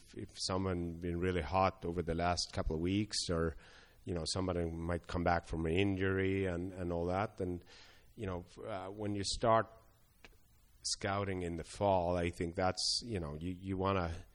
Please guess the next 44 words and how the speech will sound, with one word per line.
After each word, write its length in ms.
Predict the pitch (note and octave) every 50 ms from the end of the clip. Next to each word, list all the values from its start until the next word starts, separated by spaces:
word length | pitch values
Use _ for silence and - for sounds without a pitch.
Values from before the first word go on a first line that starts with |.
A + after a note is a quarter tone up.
| - - - - - - -
you 80 | G2+
know, 140 | F2 D2+ D2
you 160 | D#2 E2 F#2
want 260 | G2 G#2 G2+ F#2+ -
the 60 | - -
players 400 | - - F#2+ F#2+ F#2 F2 D#2+ -
to 120 | - -
come 240 | - E2+ F2 E2+ D#2 -
to 100 | - D2+
you 140 | D2 D2+ D2
for 160 | - - D2
sure. 400 | - - - D2 B1 B1 D2 - - -
I, 40 | F#2
I 320 | F2 E2+ E2 F2+ F2 F2+ F2
think 220 | - G2+ F2 E2 -
you, 140 | F2 F2 E2+
you 200 | E2+ F2+ F2+ F2
circle 520 | - - - A2 G#2+ G#2+ G2+ - - F#2 F#2
it, 140 | F#2+ F#2+ F#2
you 220 | G2 F#2+ F#2 F2+
circle 420 | - - - A2 G#2+ G#2 - - G2+
in 140 | G2+ G2+ G2+
a 80 | F2+
couple 220 | - - G2 F#2 F#2+
of 80 | F2
guys 340 | F#2 F#2+ G2 G2 G2+ G#2 G2+ -
that 140 | F#2+ E2+ - - - -
they're 260 | G2+ F#2 E2+ F2 F2
up 240 | F2 F#2 G#2 - -
for 180 | - G#2 F#2+ F#2
the 140 | F2 F2+ D#2+
draft, 520 | - F2+ F2 F#2 G#2+ B2+ C3+ - - -
and, 220 | F2+ F2 E2 E2 - - - - - - - - - - - -
um, 600 | F#2+ F2 F2+ F2+ F2 E2 F2+ F2+ F2+ F2 F2+ G#2+ G#2+
you, 160 | G2 F#2+ F#2+ - _ - -
you, 320 | A#2 G#2+ F#2+ F#2 F2+ F#2 G2 G#2+ A2+ B2 B2 - - - - G#2+ G#2+ A2+ A2+ A#2 A#2 A#2 A#2
you 120 | A2+ G#2+ G2+
usually, 720 | F#2+ G#2+ B2 B2+ A#2 - - G#2+ G#2+ G#2 F#2+ F2+ F2 F2 - - - - - - - - - -
you 100 | - G#2
know, 160 | F2 E2 D#2 - - - - - - - - -
give 180 | - A2 G#2 F#2+
him, 360 | G2 F#2+ F#2+ F#2 F#2 F2+ G2 A2
you 120 | G#2+ F#2
know, 160 | E2+ D#2 D2+